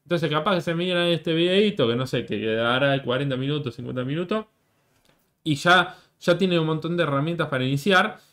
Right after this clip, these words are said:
y toda tu experiencia que vos fuiste tomando en este tiempo, que aprendiste de otro, y que la resumimos en dos o tres slides donde nos explicaste lo del Open Redirect, que después era un cross-site, que después era un cross-site store,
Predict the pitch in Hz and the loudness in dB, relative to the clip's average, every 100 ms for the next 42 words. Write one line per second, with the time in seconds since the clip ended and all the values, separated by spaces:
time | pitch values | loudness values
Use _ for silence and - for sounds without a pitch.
0 | _ 139 139 233 240 208 175 147 - 170 | _ -2 4 6 6 4 2 0 0 0
1 | 233 330 180 - 110 113 127 147 156 165 | 2 0 -2 -2 -4 -4 -2 -2 -2 -4
2 | 147 143 143 151 156 143 135 143 139 208 | -6 -4 -2 0 0 -2 -4 -4 -4 -2
3 | 185 151 175 202 208 _ _ _ _ _ | -2 0 -2 -2 -6 _ _ _ _ _
4 | _ _ _ - 113 120 113 127 156 165 | _ _ _ 0 0 0 -2 0 0 0
5 | 143 165 170 165 175 196 - _ _ _ | 2 2 2 0 -2 -2 -6 _ _ _
6 | - 101 120 117 113 113 117 127 151 131 | -8 0 2 4 2 -2 0 0 0 0
7 | 120 117 143 139 110 123 123 127 147 151 | -2 -2 -2 -2 -4 -6 -4 -4 0 2
8 | 143 110 104 101 101 107 - 101 127 123 | 2 -2 -6 -8 -8 -10 -8 -4 0 0
9 | 120 113 101 101 107 123 131 120 117 117 | -2 -4 0 0 2 2 2 0 2 2
10 | 120 135 143 - _ - 117 117 117 160 | 4 4 4 0 _ -4 0 0 0 0
11 | 165 143 139 - 147 - 165 135 - _ | 2 0 0 2 2 4 4 2 0 _
12 | _ - 123 117 120 165 160 156 143 135 | _ 0 2 2 2 2 2 2 2 0
13 | 151 143 156 143 143 165 180 | 0 0 2 0 0 2 2